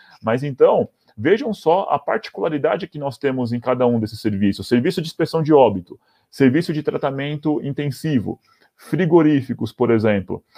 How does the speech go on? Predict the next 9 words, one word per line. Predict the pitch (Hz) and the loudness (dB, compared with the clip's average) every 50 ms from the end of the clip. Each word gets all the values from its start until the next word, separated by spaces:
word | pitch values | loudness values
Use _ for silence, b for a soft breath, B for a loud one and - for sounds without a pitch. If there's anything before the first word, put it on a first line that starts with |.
| B B B B B | B B B B B
ah, | 104 120 120 120 117 113 113 113 113 113 113 113 110 110 110 110 110 110 | 2 4 6 6 6 6 6 6 6 6 6 6 4 4 4 2 2 0
situações | - - 143 - 151 139 127 - - 160 180 190 180 147 | -2 -6 -2 0 0 0 0 -2 -4 -4 -2 -2 -2 -2
onde | 143 147 147 131 156 - - _ _ _ _ | -2 -2 -2 -2 -6 -10 -10 _ _ _ _
há | - 151 185 240 254 233 | -6 -2 0 2 2 2
uma | 202 180 160 135 | 2 0 0 -2
chance | 127 - - - 143 143 123 - 123 117 | -4 -4 -2 -2 -2 0 0 -2 -2 -2
de | - | -2
exposição | - _ - 123 110 104 101 - - 110 104 95 87 b b b b b b b - | -6 _ -2 0 0 0 -4 -4 -4 -4 -4 -4 -6 b b b b b b b -2
maior, | 104 101 101 98 92 90 85 82 | 0 2 4 4 4 2 2 -2